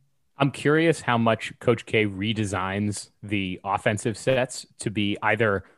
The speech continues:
more heavily weighted towards big men because you're gonna see more of them subbing in, in place of Johnson, or if he's just going to go smaller with Matthew Hurt sort of playing the, the only big man minutes for some stretches of the game. I don't think that's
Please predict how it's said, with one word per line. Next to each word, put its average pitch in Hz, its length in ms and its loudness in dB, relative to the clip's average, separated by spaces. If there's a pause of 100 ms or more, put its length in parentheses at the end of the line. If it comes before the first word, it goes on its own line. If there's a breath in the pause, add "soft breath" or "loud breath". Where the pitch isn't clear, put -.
(100)
more 104 340 6
heavily 135 340 4
weighted 120 300 2
towards 123 240 2
big 120 220 2
men 147 360 0
because 107 260 -2
you're 98 120 -4
gonna 104 160 0
see 98 340 -2
more 98 300 -2
of 98 100 -2
them 95 280 -2 (100)
subbing 95 340 -2
in, 98 320 -4 (260)
in 95 360 -4
place 95 260 -4
of 110 80 -4
Johnson, 120 440 2 (240 soft breath)
or 123 200 8
if 113 80 2
he's 113 140 -2
just 117 160 -2
going 107 160 4
to 104 80 0
go 95 100 -2
smaller 92 600 0 (240)
with 104 220 -2
Matthew 107 400 0
Hurt 101 240 0 (600)
sort 104 220 0
of 92 180 -6 (260 soft breath)
playing 101 460 2
the, 95 300 0 (120)
the 117 140 -2
only 104 520 -2 (200)
big 107 200 2
man 101 240 0
minutes 98 280 -4
for 95 300 -4 (420)
some 101 400 2
stretches 107 440 0
of 92 80 -6
the 90 60 -10
game. 98 360 -4
I 123 60 2
don't 131 160 2
think 117 240 -2
that's - 260 -4